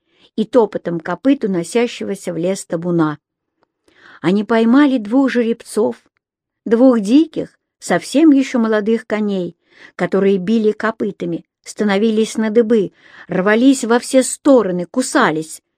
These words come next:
одним словом, боролись как бешеные, чтобы освободиться. В конце концов их все же удалось привязать к дереву. Но Бирк и Рони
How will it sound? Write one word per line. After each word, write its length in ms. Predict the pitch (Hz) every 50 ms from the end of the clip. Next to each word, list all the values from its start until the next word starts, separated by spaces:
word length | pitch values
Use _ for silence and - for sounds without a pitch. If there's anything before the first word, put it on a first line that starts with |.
| _ _ _ -
одним 280 | - 160 170 175 180 180
словом, 560 | 175 - 220 220 208 202 196 196 190 180 175 _ _ _ _ _ _ _ _ -
боролись 520 | 165 160 165 190 220 214 208 196 190 -
как 200 | - 196 180 190
бешеные, 540 | 175 233 254 233 226 - - 165 160 160 160
чтобы 340 | 156 - - 190 185 185 180
освободиться. 1040 | - - 180 - - - 180 175 175 175 175 175 180 170 156 _ - - - - _ _ _ _ _ _ _ _ _ _ _ _ _ _ _ _ _ _ _ _ _ _ _ _ _ _
В 100 | _ -
конце 400 | - 277 285 294 277 - 330 330
концов 520 | 330 302 285 269 269 - 285 285 262 - 254
их 160 | 233 - -
все 260 | - - 285 311 320
же 140 | 240 240 226
удалось 420 | 208 202 196 190 220 240 240 -
привязать 640 | - - 202 196 202 196 185 190 208 214 226 - -
к 40 | 202
дереву. 680 | 180 196 170 180 196 180 170 156 160 147 151 147 156 _ _ _ _ _ _ _ _ _ _ _ _ - -
Но 120 | 185 180 175
Бирк 480 | 170 160 202 254 330 330 311 - - _ _ _ -
и 100 | 196 196
Рони 480 | 202 208 202 185 170 156 147 143 -